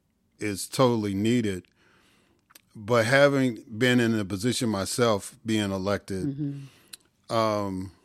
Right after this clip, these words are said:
Speaker 1: a lot of the things that you were saying, especially initially, uh, as far as, like, getting into the mindset of that elected official, would you agree that there are a lot of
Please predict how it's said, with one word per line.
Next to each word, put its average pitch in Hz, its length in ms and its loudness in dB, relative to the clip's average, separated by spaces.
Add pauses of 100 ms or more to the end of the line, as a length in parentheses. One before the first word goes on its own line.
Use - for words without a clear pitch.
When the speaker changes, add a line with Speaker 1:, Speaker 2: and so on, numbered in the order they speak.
(340)
Speaker 1:
a 113 80 0
lot 127 280 8
of 139 80 6
the 113 100 2
things 127 360 2
that 113 200 -4
you 123 140 -2
were 104 100 -2
saying, 120 400 0
especially 117 540 0
initially, 95 760 -2 (720)
uh, 101 200 -4
as 95 180 -6
far 113 340 4
as, 101 180 -2
like, 104 280 -2
getting 107 320 0
into 104 260 -4
the 95 80 -6
mindset 107 560 0
of 101 120 -4
that 101 180 0
elected 98 340 -4
official, 98 580 -6 (1000)
would 131 320 2
you 185 160 4
agree 143 360 4
that 123 300 2
there 123 200 4
are 113 100 8
a 101 100 4
lot 107 300 2
of 113 320 -2